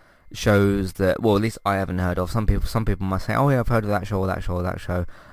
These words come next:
Um, but, uh, yeah, just noticed a lot of stuff on there that I, like, not heard before, but there was quite a bit of it on there, and, um, there was a good, uh, mixture as well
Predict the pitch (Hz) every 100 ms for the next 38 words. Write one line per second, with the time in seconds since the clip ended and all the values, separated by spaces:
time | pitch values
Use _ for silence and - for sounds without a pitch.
0 | - 101 98 95 95 92 - 104 - 123
1 | 117 117 113 - - - - 151 202 175
2 | 165 175 170 160 160 147 147 139 135 127
3 | 113 104 107 107 117 - 117 117 113 -
4 | 120 117 117 117 127 - 202 - - 143
5 | 117 110 113 113 117 92 92 92 - 98
6 | 98 98 95 98 98 98 98 90 - -
7 | - - - - 151 160 190 202 180 165
8 | 156 151 143 143 - - 107 98 - 113
9 | 104 110 104 92